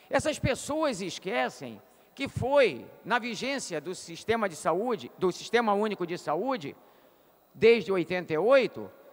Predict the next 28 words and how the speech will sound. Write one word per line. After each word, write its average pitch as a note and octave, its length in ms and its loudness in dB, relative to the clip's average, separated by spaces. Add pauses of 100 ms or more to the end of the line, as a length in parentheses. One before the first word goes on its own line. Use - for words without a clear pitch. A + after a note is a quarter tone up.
(120)
que C#4+ 160 -2
nós C4 680 4
temos A3 640 -2 (1080)
a C#4 140 4
entrega A3 800 4 (340)
de C#4 140 -4
medicamentos, A3 1200 0
o G3+ 80 -4
fornecimento A#3+ 1080 0
de A3+ 140 -6
medicamentos G#3+ 840 -2 (560)
para B3+ 240 6
H A3 200 6
I F#3 80 2
V, B3 320 2
para G3 180 2
as G3 100 -2
pessoas A3 640 -2
portadoras F3+ 840 0
do D#3 240 -6
vírus D#3 400 -4
da C#3 80 0
H D#3 180 2
I D#3+ 80 -4
V. E3+ 360 -2 (920)
As A3 140 -2
pessoas C4+ 760 0 (260)
esquecem A3+ 920 0